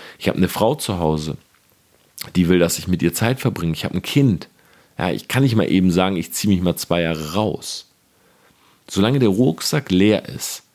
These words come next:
mach große Sprünge, geh große Wege. Und geh sie nicht, um Profit zu machen, sondern geh sie, um herauszufinden, was dich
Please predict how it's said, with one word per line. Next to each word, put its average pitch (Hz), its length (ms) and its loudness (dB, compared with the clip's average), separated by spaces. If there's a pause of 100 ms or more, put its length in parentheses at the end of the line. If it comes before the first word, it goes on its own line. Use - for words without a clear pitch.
(460)
mach 87 240 -4 (100)
große 95 500 0
Sprünge, - 460 -6 (400)
geh 90 200 2
große 95 680 2
Wege. - 320 -8 (880)
Und 104 300 4 (180)
geh 151 360 4
sie 90 420 0 (200)
nicht, 139 580 2
um 110 180 2
Profit - 540 -2
zu - 160 -6
machen, - 360 -10 (360)
sondern 90 320 2
geh 110 140 4
sie, 113 120 2
um 90 140 2
herauszufinden, 87 880 0
was 85 160 -2
dich - 240 -12